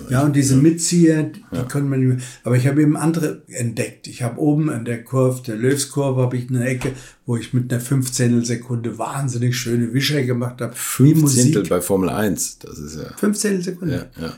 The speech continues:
Speaker 2: Das haben wir herausgefunden, dass das das Geilste ist. Ich habe vorher länger gehabt, dann habe ich einen Graufilter mir gekauft, habe dann bis Fünfzehntel runter. Das war wie Musik.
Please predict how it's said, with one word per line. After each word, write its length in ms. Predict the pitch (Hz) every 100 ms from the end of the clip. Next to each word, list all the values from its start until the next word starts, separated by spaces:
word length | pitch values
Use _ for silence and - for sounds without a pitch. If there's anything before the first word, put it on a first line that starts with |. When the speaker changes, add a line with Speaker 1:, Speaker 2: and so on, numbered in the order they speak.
| _ _
Speaker 2:
Das 220 | 127 123
haben 120 | 165 190
wir 80 |
herausgefunden, 720 | 180 170 127 - 123 120 107
dass 200 | 113 120
das 220 | - 123 -
das 180 | 127
Geilste 400 | - 202 - -
ist. 240 | 95 - - - _
Ich 60 |
habe 120 | 120
vorher 360 | - 123 117 107
länger 380 | 113 156 208 208
gehabt, 300 | 196 185 175 - -
dann 140 | -
habe 100 | 113
ich 60 | 120
einen 60 | 123
Graufilter 560 | - 151 - 170 160
mir 180 | 147 139
gekauft, 640 | 143 131 135 135 139 127 - - - -
habe 160 | 120 -
dann 180 | 117
bis 240 | 123 127 -
Fünfzehntel 600 | - 127 123 110 104 104
runter. 300 | 98 101 95 - - - _
Das 240 | 131 - 131
war 380 | 117 110 - _ _ -
wie 160 | 135
Musik. 640 | 170 165 123 165 170 -